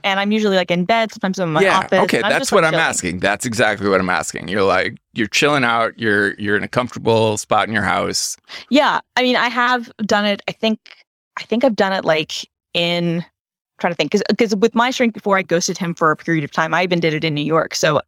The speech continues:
Speaker 1: I've actually probably been with him at this point, tele-wise, almost as much as, as I was with him, um, in person. Um, there might have been a case where we might, I might have been, like,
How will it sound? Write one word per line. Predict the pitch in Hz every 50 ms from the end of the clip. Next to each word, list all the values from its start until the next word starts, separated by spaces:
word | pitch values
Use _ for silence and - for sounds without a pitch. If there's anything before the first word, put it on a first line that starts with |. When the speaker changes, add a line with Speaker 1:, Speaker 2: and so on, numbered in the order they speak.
| _ -
Speaker 1:
I've | 185 202 208
actually | 185 180 - - 180 160
probably | - 165 156 156 160
been | - 156 156
with | 151 -
him | - 160
at | 156 -
this | - 147 -
point, | - - 165 160 151 147 - - _ _ _ _ _ _ _ -
tele-wise, | - - 202 185 180 175 156 - 131 147 160 147 - - 117 - 127 - - - - _ _ _ _ _ _ _ _ _ _ _ _ _ _ _ _ - 180 - _ _ _ -
almost | - 160 160 160 156 -
as | - 151 143
much | 147 143 151 - -
as, | - 85 - - - - - -
as | - 160 - -
I | - -
was | 78 - - 165
with | - - -
him, | - - 101 87 85 - - - -
um, | - - - - - - - - - _ _ - -
in | 170 170 156
person. | - - 180 165 - - 69 - - - _ _ _ _ _ _ _ - - _ -
Um, | 180 175 170 160 156 151 151 247 254 - _ _ _ _ _ _ _ _ _ _ _ _ _ _ _ _ _ - 180
there | 196 202 202
might | 196 196 185 196 202
have | 208 180
been | 185
a | 180 170
case | - - - 190 170 156 - -
where | 160 160 160
we | 156 175 175
might, | 170 165 156 -
I | - 165 165
might | 165 156 151 151
have | 156 160
been, | - 151 151
like, | 147 147 -